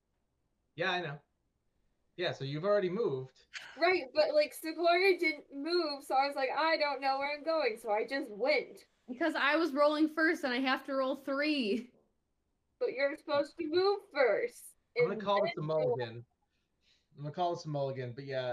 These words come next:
Speaker 1: um, okay, so to keep a formulaic thing going on, so this doesn't keep happening. Move, then roll. That will make sure everyone, although you're invisible, so is that. I don't have a good argument here.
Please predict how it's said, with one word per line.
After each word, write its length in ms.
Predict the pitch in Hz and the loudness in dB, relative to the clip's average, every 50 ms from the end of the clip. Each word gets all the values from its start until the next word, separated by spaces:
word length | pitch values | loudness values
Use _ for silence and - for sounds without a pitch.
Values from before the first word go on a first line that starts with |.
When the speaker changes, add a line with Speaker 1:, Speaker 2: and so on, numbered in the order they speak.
| - | -4
Speaker 1:
um, 360 | - 123 120 117 113 113 117 - 139 | -4 -4 -4 -4 -6 -8 -10 -12 -12
okay, 240 | 135 135 131 117 - | -10 -8 -8 -8 -8
so 320 | - 165 151 - 104 - - _ _ _ _ _ - | -6 -4 -4 -4 -4 -8 -14 _ _ _ _ _ -16
to 60 | 151 | -12
keep 220 | 135 - 220 214 | -10 -8 -6 -6
a 60 | 220 - | -6 -6
formulaic 720 | - - 202 202 196 190 185 175 170 165 160 160 147 - - - | -4 -2 -2 0 0 0 -2 -2 -2 -2 -2 -2 -2 -4 -8 -8
thing 180 | 165 156 147 143 | -8 -6 -6 -6
going 300 | 139 127 120 117 113 117 | -6 -6 -6 -8 -10 -12
on, 140 | 113 110 113 | -14 -14 -14
so 140 | - - 131 | -14 -12 -12
this 120 | 127 - | -12 -10
doesn't 200 | 143 123 123 117 | -12 -12 -12 -12
keep 180 | - 131 120 - | -14 -14 -12 -10
happening. 360 | 117 113 107 110 - 98 98 _ _ _ _ _ _ _ _ _ _ _ _ _ _ _ _ _ | -10 -10 -12 -14 -16 -20 -20 _ _ _ _ _ _ _ _ _ _ _ _ _ _ _ _ _
Move, 440 | 135 131 147 160 170 175 190 185 - - _ _ _ _ 127 123 | -12 -10 -6 -2 -2 0 -2 -2 -4 -10 _ _ _ _ -16 -12
then 180 | 139 147 151 160 | -10 -8 -8 -8
roll. 500 | 165 156 143 127 127 123 131 143 143 - _ _ _ _ _ _ _ _ - | -8 -6 -6 -4 -4 -4 -6 -6 -8 -14 _ _ _ _ _ _ _ _ -12
That 180 | 135 135 139 | -10 -10 -10
will 180 | 151 151 147 143 | -8 -8 -8 -8
make 200 | 151 147 139 139 | -8 -8 -8 -8
sure 260 | - - 151 135 131 | -10 -10 -8 -8 -8
everyone, 500 | 131 135 143 147 139 139 139 135 135 139 - | -8 -8 -8 -8 -8 -8 -8 -8 -10 -10 -8
although 480 | 147 156 156 202 220 208 208 214 202 - | -6 -6 -4 -2 0 0 0 0 -2 -4
you're 200 | 180 185 190 196 | -4 -4 -4 -4
invisible, 640 | 180 170 190 202 175 160 135 117 120 117 127 127 - _ | -4 -2 -2 -4 -4 -4 -6 -8 -8 -8 -8 -10 -14 _
so 520 | - - - 160 139 139 139 135 131 - _ _ _ _ _ _ _ _ _ _ _ _ _ _ _ _ _ _ _ _ _ 139 | -18 -12 -8 -8 -6 -6 -6 -6 -8 -10 _ _ _ _ _ _ _ _ _ _ _ _ _ _ _ _ _ _ _ _ _ -20
is 60 | 123 120 | -16 -12
that. 380 | 139 135 123 120 117 123 - - _ _ _ _ _ _ _ _ _ _ _ _ _ - | -10 -8 -6 -6 -8 -8 -10 -14 _ _ _ _ _ _ _ _ _ _ _ _ _ -12
I 100 | 147 175 | -10 -8
don't 120 | 196 190 | -8 -6
have 160 | 180 190 185 175 | -6 -6 -6 -6
a 40 | |
good 120 | 165 165 156 | -6 -6 -6
argument 400 | 147 143 135 123 120 110 110 110 | -6 -6 -6 -8 -10 -12 -14 -16
here. 220 | 113 113 107 - | -18 -18 -18 -20